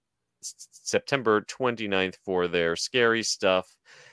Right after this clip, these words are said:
and starting September sixth for their not so scary stuff. And I'm sure M E I and or Mouse Fan Travel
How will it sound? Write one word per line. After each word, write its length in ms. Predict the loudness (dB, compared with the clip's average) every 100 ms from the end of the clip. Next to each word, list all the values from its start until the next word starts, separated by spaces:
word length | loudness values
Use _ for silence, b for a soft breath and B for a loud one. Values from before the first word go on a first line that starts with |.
| b -2
and 260 | 0 0
starting 360 | 2 2 2 -2
September 420 | -8 -8 -10 -4
sixth 420 | -2 -2 -2 -4 -4
for 140 | -2
their 100 | 2
not 240 | 2 2
so 160 | 2 -2
scary 400 | 0 2 2 2
stuff. 460 | 0 4 4 2 -4
And 120 | -2
I'm 100 | -4
sure 260 | 0 0 0
M 140 | -2
E 80 | 2
I 280 | 2 0 -4 _ b b b 0
and 160 | 6
or 100 | 6 6
Mouse 260 | 4 4
Fan 240 | 4 4 4
Travel 680 | 6 8 8 4 2 -6